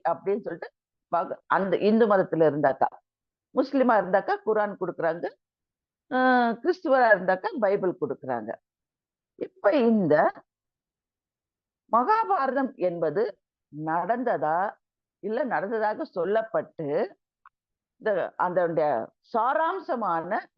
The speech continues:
கீதா உபச்சாரம், அந்த பத்து இருக்கும், அது கேலண்டர் எல்லாம் கூட போட்டு வைப்பாங்க, அதையெல்லாம் வந்து மக்களுக்கு நல்லவர்களாக, நன்னடத்தை கொண்டவர்களாக, நற்செயல்கள் கொண்டவர்களாக, நற்குணங்கள் கொண்டவர்களாக வாழ வேண்டும்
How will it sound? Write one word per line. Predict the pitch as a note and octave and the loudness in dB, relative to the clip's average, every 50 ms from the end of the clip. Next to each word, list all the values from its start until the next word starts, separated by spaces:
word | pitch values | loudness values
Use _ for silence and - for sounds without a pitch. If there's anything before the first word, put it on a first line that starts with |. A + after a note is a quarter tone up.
| E3+ E3 | -12 -8
கீதா | F#3+ D#4 F4+ F#4+ F#4 G4+ F#4+ F4+ C4 | -4 -2 -2 -2 0 0 -2 -2 -2
உபச்சாரம், | C#4 B3+ A#3 - - B3 F3+ E3 C#3+ C3+ - - _ _ _ _ _ _ _ _ _ _ _ _ _ _ | -2 -4 -4 -4 -4 -2 -2 0 -2 -4 -6 -10 _ _ _ _ _ _ _ _ _ _ _ _ _ _
அந்த | - A3 G#3+ - - _ | -4 -4 -4 -4 -4 _
பத்து | A#3 A#3+ A#3+ - _ - F#4+ G4 A4 - | -4 -4 -4 -8 _ 2 2 2 4 4
இருக்கும், | - G#3+ G#3+ - - A#3+ - - - | 4 4 4 4 4 2 0 2 2
அது | F3 F#3+ F3+ F#3+ F#3+ F#3+ - | 2 4 4 4 2 4 4
கேலண்டர் | G3 G3 G#3+ A#3 A3 G#3 G3 | 4 6 6 6 6 6 6
எல்லாம் | G3 G3 G#3 G3+ | 6 6 4 4
கூட | - F#3 A3 | 2 0 0
போட்டு | A3+ - - G3 F#3+ - F3+ | 0 0 -2 0 2 4 4
வைப்பாங்க, | E3+ D#3 D#3 - D#3+ C#3+ C3 B2 - - _ _ _ _ _ _ _ _ _ _ - | 4 4 2 2 0 0 0 -2 -4 -6 _ _ _ _ _ _ _ _ _ _ -4
அதையெல்லாம் | - G3+ B3+ A#3+ D4+ F4 C4+ B3 A3+ A#3 B3 B3+ | -2 -2 0 0 2 2 2 2 2 0 0 -2
வந்து | A#3+ A3+ G#3+ F#4 F4 C#4+ | -2 -4 -4 -4 -4 -4
மக்களுக்கு | G#3+ F#3 G3+ - _ _ G4 A4 F4+ D4+ A3+ - - _ A#3+ F#4+ A4+ - _ _ _ _ _ _ _ _ _ - | -4 -4 -4 -6 _ _ -6 -2 -2 -2 -4 -4 -6 _ -6 -6 -6 -8 _ _ _ _ _ _ _ _ _ -10
நல்லவர்களாக, | F3 F3+ F#3 G3 A3+ C4 D4+ D4+ C4+ C4 C#4 C4 G#3 G3+ F#3 F3+ F3+ F3 - G#3+ A#3+ - - - - E3 F3 F3+ | -6 -2 -2 0 0 0 0 -2 -2 -2 -4 -4 -2 -2 -2 -2 -2 -2 -2 -4 -4 -4 -6 -10 -12 -12 -8 -4
நன்னடத்தை | F#3+ G#3+ A#3 B3+ C#4+ C#4+ C#4 B3 A#3 A3+ A#3 - A3 G#3+ - | -4 -4 -2 -2 -2 -2 -2 -2 -4 -6 -4 -6 -6 -6 -4
கொண்டவர்களாக, | - F3 E3+ F3+ F3 E3 E3+ E3 E3 D#3 D#3+ D3+ - G#3+ A#3 - - _ _ _ _ _ - | -6 -4 -2 -2 -2 -2 -2 -2 -2 -2 -2 -2 -2 -4 -4 -6 -10 _ _ _ _ _ -6
நற்செயல்கள் | - G3 A3 D4 - _ _ - C#4 A3+ A3 B3 C4 A#3+ A#3 G#3+ | -4 -4 -4 -4 -8 _ _ -4 -2 0 0 0 2 2 0 0
கொண்டவர்களாக, | - F3+ E3+ E3+ F3+ F3 E3+ D#3+ D#3 D3 D#3+ D#3 - C4+ F4+ | 0 -2 0 2 2 0 0 0 -2 -2 -2 -2 -4 -6 -4
நற்குணங்கள் | A#3 F#3 G#3 B3 A3 F3+ - D#3 B3+ A3+ A#3+ C4 B3+ A#3 G#3 A3 G#3+ - | -4 -2 -2 -4 -6 -8 -8 -4 -2 0 0 0 -2 -2 -2 -2 -2 -2
கொண்டவர்களாக | - F3 F3+ F3 F3 E3+ E3 D#3 D#3 E3 E3+ G3 C4+ D4+ | -4 -6 -4 -2 -4 -4 -4 -4 -4 -4 -2 -2 -4 -6
வாழ | C4 E3 D#3+ E3 F3 F#3+ G3+ G3 G3 | -4 -2 -2 0 0 0 0 -2 -2
வேண்டும் | E3+ F#3 G3 G3+ G3+ G3 B3+ A3 | -2 -2 -4 -4 -2 -4 -6 -6